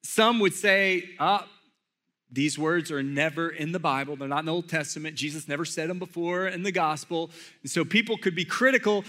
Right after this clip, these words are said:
that Jesus really is not the Messiah because he's saying something that's not true. However, in nineteen forty-seven, in a cave in Israel, the Dead Sea Scrolls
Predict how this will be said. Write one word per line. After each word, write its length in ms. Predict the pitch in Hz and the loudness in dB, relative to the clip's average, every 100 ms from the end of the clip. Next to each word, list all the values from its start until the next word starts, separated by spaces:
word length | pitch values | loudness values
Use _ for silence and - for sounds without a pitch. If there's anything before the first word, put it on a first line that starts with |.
| - - | -6 -2
that 100 | 156 | 0
Jesus 600 | - 240 202 190 175 175 | 2 2 2 -2 -2 0
really 320 | 196 196 196 | 2 4 4
is 440 | 190 180 156 160 | 2 -6 -2 0
not 220 | 170 202 202 | 2 2 2
the 80 | |
Messiah 480 | 214 208 196 170 175 | -2 -2 0 4 4
because 580 | 175 175 180 175 165 160 - - | 2 0 -2 -2 -2 -6 -12 -4
he's 180 | 170 | -2
saying 220 | - 196 180 | 2 2 2
something 360 | 185 175 170 | -2 -2 -2
that's 200 | 156 151 | -2 -2
not 160 | 151 131 | -6 -4
true. 340 | - 233 135 - | -2 -2 -2 0
However, 480 | 147 180 269 208 104 - - _ _ | 4 6 6 4 -2 -8 -20 _ _
in 160 | 151 147 | -2 4
nineteen 540 | 185 233 - 220 220 | 4 4 0 0 0
forty-seven, 960 | - 202 220 233 - 190 135 131 143 - - _ _ _ _ | 2 4 6 4 2 2 2 2 -6 -10 -20 _ _ _ _
in 140 | 143 | 2
a 80 | 165 | 4
cave 600 | 156 185 214 233 247 214 - | 2 4 6 6 2 -4 -6
in 140 | 214 | 2
Israel, 480 | 196 160 139 143 139 | 4 4 2 0 0
the 100 | 139 | -2
Dead 240 | 131 170 180 | 0 0 0
Sea 220 | - 208 | -2 -2
Scrolls 600 | - 196 175 156 160 | -2 0 2 2 -2